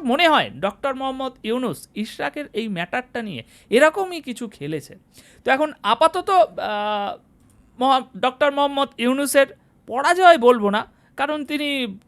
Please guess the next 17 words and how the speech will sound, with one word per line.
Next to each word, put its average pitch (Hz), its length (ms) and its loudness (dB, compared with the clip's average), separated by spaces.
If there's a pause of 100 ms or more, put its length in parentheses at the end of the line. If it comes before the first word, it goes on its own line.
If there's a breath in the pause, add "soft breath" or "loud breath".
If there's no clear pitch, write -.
প্রচুর 262 420 -4
গভীর 180 500 -4
জলের 185 340 4
মাছ। 131 420 -6 (360 soft breath)
সুতরাং 254 520 -2 (200)
তিনি 427 260 -8
তার 311 380 0
যেটা 254 260 -4
বোঝার, 180 520 -2
জানার, 190 360 -2 (380 soft breath)
হিসাব 247 240 -2 (100)
করার, 185 240 -2 (360 soft breath)
সেগুলো 339 340 -2
হিসাব 247 340 0 (100)
করেই 233 380 4 (320 soft breath)
এখন 220 280 -4 (100)
আপাতত 240 540 0